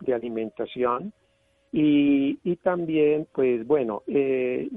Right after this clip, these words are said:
yo permanentemente divulgo estos temas en,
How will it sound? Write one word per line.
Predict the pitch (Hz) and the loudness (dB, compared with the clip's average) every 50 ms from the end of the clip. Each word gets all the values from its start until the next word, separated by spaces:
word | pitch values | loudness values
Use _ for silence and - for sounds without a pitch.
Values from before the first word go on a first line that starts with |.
| 135 - | -12 -10
yo | - 131 127 | -6 -6 -4
permanentemente | - 165 160 156 156 131 127 123 117 - - 151 147 147 147 143 143 _ - 151 147 147 143 139 135 | -2 -2 -2 -2 -2 -2 -2 -2 -4 -4 -4 -4 -2 -2 -4 -4 -4 _ -2 -2 0 2 2 0 0
divulgo | 123 120 123 113 113 120 123 120 117 - 143 143 139 135 139 139 143 _ _ _ _ _ _ _ - | -2 -2 -4 -2 -2 -2 -4 -4 -2 -2 0 0 0 0 -2 -4 -8 _ _ _ _ _ _ _ -2
estos | - 131 - - - 143 131 - | -2 -2 -2 -2 -6 -6 -6 -4
temas | - 147 139 131 131 135 135 127 - | -2 -2 -2 0 0 0 0 -2 -2
en, | - 120 113 110 107 107 104 98 95 | -4 -6 -4 -4 -4 -6 -8 -12 -14